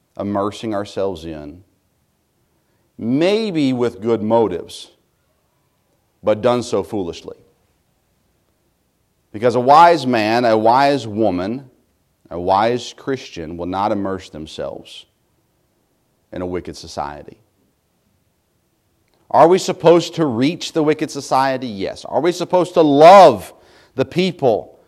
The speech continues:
in our culture? Yes. Are we supposed to immerse ourselves in it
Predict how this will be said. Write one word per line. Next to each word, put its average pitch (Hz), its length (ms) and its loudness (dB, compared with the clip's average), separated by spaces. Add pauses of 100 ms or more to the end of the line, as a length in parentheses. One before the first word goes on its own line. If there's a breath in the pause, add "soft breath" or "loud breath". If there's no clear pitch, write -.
(240)
in 139 180 2
our 131 140 6
culture? 143 500 4
Yes. 110 840 -2 (1080)
Are 95 80 -6
we 110 80 0
supposed 135 480 -4
to 127 120 0
immerse 123 380 0
ourselves 107 560 -2
in 110 140 -4
it - 160 -10